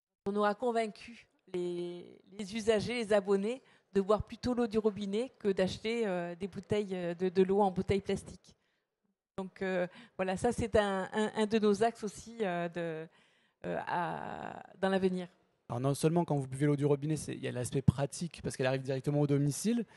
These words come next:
Speaker 2: donc pas besoin de, d'aller la chercher, euh, et, et donc ça évite de se déplacer, de la transporter. Il y a l'aspect, euh, écologique, puisque du coup on n'a pas besoin de produire,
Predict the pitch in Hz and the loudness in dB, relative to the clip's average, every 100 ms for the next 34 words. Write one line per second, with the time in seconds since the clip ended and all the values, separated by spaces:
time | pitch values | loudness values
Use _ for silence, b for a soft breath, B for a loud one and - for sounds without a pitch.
0 | B B B 131 120 127 127 147 131 127 | B B B -8 -2 -2 -2 -2 0 0
1 | 120 117 113 120 127 127 - 135 - - | -4 -10 -12 -10 -6 -4 -2 -2 0 2
2 | 156 151 143 117 110 B B B B - | 2 2 0 -2 -6 B B B B -8
3 | 120 131 123 127 127 131 131 123 127 131 | -4 -4 -4 -4 -6 -6 -6 -6 -4 -2
4 | - 127 - 151 110 120 123 - 120 165 | 0 -2 -2 -4 -4 -4 -2 -2 -2 0
5 | 196 214 b b - 127 135 104 - 147 | -2 -4 b b -2 0 0 -2 -2 0
6 | 143 120 113 113 120 b - 151 - 147 | 2 2 0 -4 -10 b -6 -4 0 0
7 | 143 180 - - - 127 123 - 147 123 | 0 -4 -8 -20 -12 -8 -8 -6 -6 -4
8 | 123 131 127 135 127 - - 156 135 160 | -2 0 0 -2 2 2 2 0 2 2
9 | 156 - | 2 0